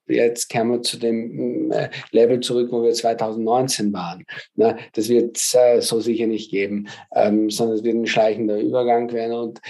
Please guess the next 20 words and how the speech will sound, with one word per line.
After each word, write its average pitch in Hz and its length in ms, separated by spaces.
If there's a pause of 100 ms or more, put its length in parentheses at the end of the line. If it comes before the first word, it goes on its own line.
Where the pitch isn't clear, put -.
(140)
äh, 120 140
am 123 440
vernünftigsten 131 1120
ist 120 260
es, 117 220
wenn 117 160
man 110 120
mal 110 180
vorsichtig, 113 760
äh, 120 40
agiert 113 560
und 113 200
schaut, 117 340
na, 117 280
wie 117 120
entwickelt 113 560
sich 113 160
das 113 180
und, 110 240 (160)
und, 113 380